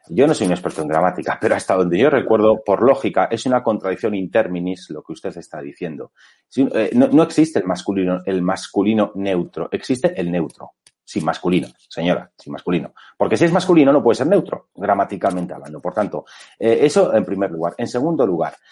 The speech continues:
eh, eh, el género neutro en el lenguaje incluye a ambos sexos. Pero si una persona, por escuchar, aludir,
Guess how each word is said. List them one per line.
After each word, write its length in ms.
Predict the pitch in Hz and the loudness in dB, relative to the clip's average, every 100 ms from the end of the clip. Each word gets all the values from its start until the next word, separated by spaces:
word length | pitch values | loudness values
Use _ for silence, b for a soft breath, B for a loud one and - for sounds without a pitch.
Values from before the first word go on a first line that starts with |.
| b b | b b
eh, 500 | 123 123 120 117 - - | 2 6 6 4 -2 -4
eh, 280 | 120 113 113 | 0 0 0
el 160 | 113 | 0
género 340 | - 196 170 135 | 2 2 4 4
neutro 520 | 160 151 - 104 - | 4 2 2 -2 -2
en 140 | 95 | -6
el 120 | 90 | -6
lenguaje 500 | 82 85 127 139 98 95 | -8 -2 0 0 -4 -4
incluye 520 | 104 95 147 135 143 | -4 -2 0 2 2
a 160 | 95 98 | 0 -4
ambos 320 | 104 92 - | -4 -6 -8
sexos. 460 | 80 - - - - | -16 -16 -20 -6 0
Pero 360 | 104 101 - | 2 0 -4
si 300 | - - 123 | -20 -4 2
una 180 | 170 190 | 2 2
persona, 480 | 156 - 151 95 - _ _ _ | 0 -2 0 0 -2 _ _ _
por 300 | 101 92 90 | -4 -4 -6
escuchar, 640 | 87 - 87 92 139 - - _ _ _ _ 87 85 | -16 -16 -12 0 0 0 -8 _ _ _ _ -18 -12
aludir, 640 | 82 82 82 131 135 - | -8 -6 -2 0 0 -2